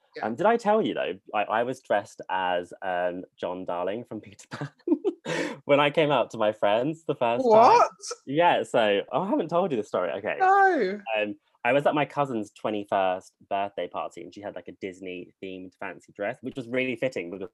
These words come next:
Speaker 2: I was about to go to Florida
Speaker 1: Yeah.
Speaker 2: to work there. Um, so me and my sisters were dressed as, like, the Darling children from Peter Pan. And two of my, like, oldest school friends came to, like, my cousin's party. They were kind of, they knew each other.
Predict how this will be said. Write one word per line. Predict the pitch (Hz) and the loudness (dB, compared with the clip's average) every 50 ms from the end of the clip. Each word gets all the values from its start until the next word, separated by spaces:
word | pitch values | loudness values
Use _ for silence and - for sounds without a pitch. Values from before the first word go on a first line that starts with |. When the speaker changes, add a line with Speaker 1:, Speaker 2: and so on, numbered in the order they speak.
| - - | -10 -10
Speaker 2:
I | 87 | -8
was | 87 85 | -8 -8
about | 90 90 90 78 - - | -8 -6 -6 -8 -8 -10
to | - | -8
go | - 87 82 | -6 -6 -6
to | 76 - - _ _ _ _ - | -6 -8 -12 _ _ _ _ -8
Florida | 90 80 76 78 69 71 - _ _ _ _ _ | -8 -8 -6 -8 -10 -12 -14 _ _ _ _ _
Speaker 1:
Yeah. | - 143 107 | -12 -10 -8
Speaker 2:
to | - | -6
work | 95 87 - - | -6 -6 -6 -8
there. | 76 73 92 - _ _ _ - - - - | -10 -12 -12 -12 _ _ _ -20 -12 -4 0
Um, | 110 110 104 104 101 98 98 101 - | 2 2 4 4 2 2 -2 -4 -4
so | - 117 104 98 98 - | 0 2 2 2 2 0
me | - 113 117 120 120 123 | -2 -4 -6 -4 -2 -2
and | 120 113 | -2 -2
my | 107 101 98 98 | -2 -2 -2 -4
sisters | 92 - - - - - 92 87 85 95 | -6 -8 -10 -12 -8 -8 -8 -8 -8 -8
were | 92 | -10
dressed | - - 95 92 92 - - - 78 | -6 -6 -6 -6 -6 -10 -14 -12 -12
as, | 92 90 - | -12 -10 -10
like, | 92 85 - - | -10 -10 -10 -12
the | - | -14
Darling | 90 92 87 87 90 90 95 95 | -12 -10 -8 -8 -8 -10 -10 -12
children | - 104 95 95 - 107 110 113 | -10 -8 -8 -8 -8 -10 -12 -12
from | - - 101 92 | -12 -14 -14 -14
Peter | 107 98 95 _ _ - | -14 -18 -20 _ _ -12
Pan. | 98 92 104 139 175 - _ _ _ _ _ _ _ _ _ _ _ _ - - | -10 -8 -8 -8 -10 -12 _ _ _ _ _ _ _ _ _ _ _ _ -10 -8
And | 101 101 101 98 101 104 - - - | -6 -6 -4 -6 -6 -8 -10 -12 -10
two | - 147 139 156 | -4 -2 0 0
of | 147 | 0
my, | 143 143 131 123 | 0 -2 -2 0
like, | 113 104 98 - - | 0 0 -2 -2 -4
oldest | 113 120 123 120 113 110 - | -4 -4 -2 -4 -6 -8 -10
school | - 117 113 113 | -8 -8 -6 -6
friends | - 82 64 71 76 - - | -4 -6 -6 -6 -8 -14 -14
came | - 101 92 90 90 90 87 | -12 -10 -10 -8 -10 -10 -12
to, | - - 98 95 95 92 87 78 - 76 | -12 -10 -10 -8 -8 -8 -10 -12 -14 -14
like, | 85 - - | -14 -14 -12
my | 90 87 | -14 -16
cousin's | - - 87 90 90 87 _ _ _ _ _ - | -16 -18 -18 -18 -18 -20 _ _ _ _ _ -14
party. | - 90 87 87 - 90 | -10 -10 -10 -10 -12 -10
They | 92 90 90 | -10 -8 -8
were | 90 - | -10 -12
kind | - 87 82 78 | -14 -18 -18 -20
of, | - _ | -18 _
they | - 87 92 | -16 -14 -14
knew | 90 90 - | -14 -16 -16
each | - - | -14 -14
other. | 87 87 - | -14 -14 -16